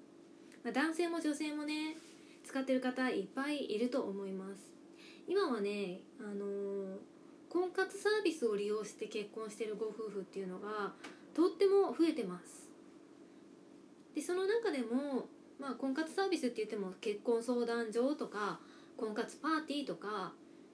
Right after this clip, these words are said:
いろいろあるんですが、マッチングアプリとか婚活サイト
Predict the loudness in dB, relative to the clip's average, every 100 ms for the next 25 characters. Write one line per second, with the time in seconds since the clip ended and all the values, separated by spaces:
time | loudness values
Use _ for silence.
0 | -6 -2 0 -2 -4 -4 -6 -6 -2 0
1 | 0 -4 -12 -20 -20 -20 -20 -20 -12 -6
2 | -4 0 4 6 4 2 2 0 0 -6
3 | -8 -12 -20 -20 -20 -20 -20 -14 -4 -2
4 | -2 -2 0 0 2 0 0